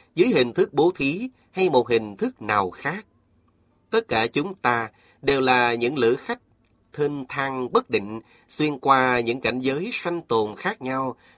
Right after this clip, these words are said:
trong dòng tái sanh và tái tử. Ta nên tự mình chuẩn bị một hình thức dự trữ cho tương lai của mình, đề phòng những lúc khẩn cấp, vì chính chúng ta sẽ thừa kế nghiệp quả của chính ta.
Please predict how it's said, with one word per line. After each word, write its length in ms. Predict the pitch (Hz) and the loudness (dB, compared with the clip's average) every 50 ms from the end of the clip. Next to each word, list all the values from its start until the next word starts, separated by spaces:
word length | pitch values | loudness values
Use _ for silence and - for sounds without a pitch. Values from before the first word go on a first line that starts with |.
| _ _ | _ _
trong 220 | - 170 170 147 | 0 0 2 2
dòng 300 | 123 117 110 107 104 101 - - | 2 0 0 -2 -4 -6 -2 -2
tái 220 | - - 202 247 | 0 0 -2 -4
sanh 400 | 247 - - 156 151 151 147 139 123 _ - | -6 -6 -6 -6 -8 -8 -10 -14 -16 _ -6
và 140 | 113 107 101 | -6 -6 -4
tái 260 | - 127 151 208 202 - | -2 -2 -2 -2 -4 -4
tử. 340 | 113 104 95 95 127 185 214 _ _ _ _ _ _ _ _ _ _ _ _ _ _ _ _ | -6 -6 -6 -8 -12 -16 -18 _ _ _ _ _ _ _ _ _ _ _ _ _ _ _ _
Ta 160 | - 131 135 | 0 2 2
nên 380 | 131 131 127 127 127 123 123 117 - | 4 4 4 4 2 0 -2 -2 2
tự 200 | 120 117 131 143 | 2 2 4 4
mình 220 | 135 123 123 117 | 2 0 0 -2
chuẩn 240 | 98 117 117 160 185 | -2 -2 -2 0 0
bị 320 | 120 107 107 110 113 120 - _ - - - | 0 0 2 0 0 -2 -4 _ -16 -2 2
một 180 | 127 131 127 | 2 4 4
hình 160 | 135 127 123 113 | 4 2 2 2
thức 200 | - 233 254 - | -2 -2 -2 0
dự 260 | 120 113 110 117 127 | 2 2 4 2 2
trữ 280 | - 110 107 110 143 | 0 0 0 0 0
cho 140 | 180 151 139 | 0 -2 -2
tương 280 | - - 147 143 139 127 | -2 -2 -2 -2 -2 -4
lai 220 | 131 131 135 131 | -4 -4 -4 -2
của 120 | 127 147 165 | -2 -2 -2
mình, 300 | 123 110 104 98 92 87 - _ _ - _ _ | 0 -2 -4 -4 -8 -12 -16 _ _ -20 _ _
đề 220 | - 135 131 131 123 | 0 4 4 6 4
phòng 320 | - - 131 120 117 117 | 4 4 2 2 2 0
những 220 | 110 110 113 127 156 | -2 -2 -2 -2 -2
lúc 140 | 202 226 | -4 -4
khẩn 280 | - - - 104 98 104 - | -4 -4 -4 -4 -4 -4 -6
cấp, 160 | - 190 220 - _ _ _ _ _ _ _ _ _ _ _ | -6 -6 -6 -8 _ _ _ _ _ _ _ _ _ _ _
vì 380 | - 127 131 131 127 127 123 110 - | -2 0 2 4 4 4 2 0 0
chính 160 | 156 196 226 | -4 -4 -4
chúng 200 | - 196 226 220 | -4 -6 -6 -6
ta 320 | - - 131 123 123 117 - _ _ _ _ - | -4 -2 -2 -2 -2 -4 -8 _ _ _ _ -4
sẽ 180 | - - - - | -2 0 0 0
thừa 340 | - 131 127 123 120 117 113 | 2 2 4 6 6 4 4
kế 340 | 101 - 139 135 165 220 254 185 | 2 0 0 0 0 0 -2 -2
nghiệp 200 | 123 120 113 - _ | 0 0 0 -2 _
quả 480 | - 123 113 107 98 98 104 131 185 202 - _ - | -2 2 2 2 2 0 -4 -10 -14 -18 -20 _ -4
của 340 | - 113 104 101 104 113 120 - - | 0 0 2 2 2 0 0 -2 -4
chính 240 | 135 135 - 208 - _ | -6 -6 -6 -8 -12 _
ta. 240 | - 120 107 104 - | -6 -6 -6 -8 -10